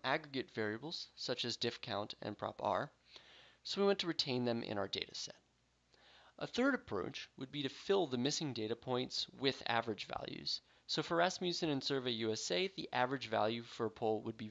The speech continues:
very close to zero across all the times with it reported, which is roughly a tie between the Democrat and Republican candidate. However, if Prop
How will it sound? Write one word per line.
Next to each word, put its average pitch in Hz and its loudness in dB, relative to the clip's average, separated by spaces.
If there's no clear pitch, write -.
very 120 4
close 127 -2
to 107 -4
zero 95 -4
across 107 2
all - -4
the 104 -6
times 101 -4
with 101 -6
it 95 -4
reported, 131 -2
which 127 -2
is 123 -4
roughly 117 2
a 107 -2
tie 101 -2
between 110 -4
the 107 -2
Democrat 101 -2
and 113 -8
Republican 113 -6
candidate. - -12
However, 156 4
if - -6
Prop - -2